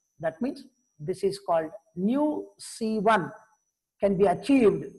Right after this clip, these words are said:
or new C one can be formed by taking, doing the surgery C one plus C two on or-, original body.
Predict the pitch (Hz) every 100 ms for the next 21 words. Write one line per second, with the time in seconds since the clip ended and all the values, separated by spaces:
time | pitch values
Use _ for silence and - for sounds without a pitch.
0 | - _ - 254 269 - - - _ _
1 | 220 254 349 349 - 302 285 294 294 269
2 | 240 240 247 254 247 233 233 226 220 -
3 | - 240 226 247 247 196 240 277 254 220
4 | 214 180 226 226 220 - - _ - 262
5 | 269 285 277 240 - 233 226 233 214 202
6 | 196 196 196 - 196 185 190 185 170 160
7 | 147